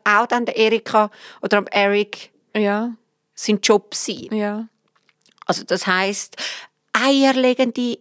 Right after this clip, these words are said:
Speaker 1: Wollmilchsau oder so irgendetwas.
Speaker 2: Eierlegende Wollmilchsau.
Speaker 1: Ja, weil es muss ja,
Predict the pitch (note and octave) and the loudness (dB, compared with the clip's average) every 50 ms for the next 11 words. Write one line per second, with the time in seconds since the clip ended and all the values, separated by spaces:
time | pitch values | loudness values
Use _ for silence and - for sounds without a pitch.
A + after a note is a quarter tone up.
0 | _ _ - F#3 A3 A3+ A#3 A#3 A3+ A3+ A3 A3 A3+ - - - G#3+ F#3+ F3 E3 | _ _ -4 2 4 4 4 4 4 2 0 -2 -4 -6 -6 -6 -6 -6 -6 -6
1 | E3+ - F#3 - G3+ G3 G3 G3 G3+ G#3 A#3 A#3+ A#3 A3+ A#3 F3 D3+ C#3 - - | -6 -6 -6 -4 -4 -2 2 2 2 4 4 2 2 2 2 0 -2 -2 -4 -6
2 | - - - F#3+ E3+ F3 D#3 D3+ D#3 D3 F3 E3+ E3 G3 A3+ A#3 A#3+ A#3+ A#3 G#3 | -6 -8 -12 -10 -10 -8 -8 -8 -8 -10 -8 -2 2 4 6 6 6 6 6 4
3 | G3+ G3 F3 G#3 G3+ F#3+ G3+ G3 F#3+ F#3+ G3 | 2 0 0 0 0 2 2 2 4 4 2